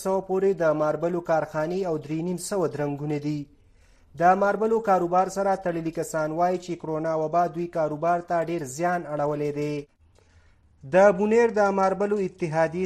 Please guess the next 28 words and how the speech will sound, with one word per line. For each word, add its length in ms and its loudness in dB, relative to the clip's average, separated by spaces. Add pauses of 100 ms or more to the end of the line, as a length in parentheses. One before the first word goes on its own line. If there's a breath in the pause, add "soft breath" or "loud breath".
(120)
صدر 300 0 (100)
مراد 340 0
خان 300 -2
ډیوه 240 -4
سره 140 -4 (100)
خبرو 340 -4
کې 140 -8
وویل 280 0 (400 loud breath)
چې 100 -4 (140)
هیواد 420 4
کې 200 -4
کرونا 320 0 (100)
له 160 2
امله 260 0 (120)
روان 400 0
ټول 220 -2
بندیز 460 -4
د 100 0 (100)
ماربلو 440 -4
صنعت 400 -6
ډیر 220 -4
اغیزمن 500 -8
کړی. 200 -4 (480 loud breath)
ده 80 4
وویل 280 4
چې 220 -4
پنجاب 460 0
او 40 0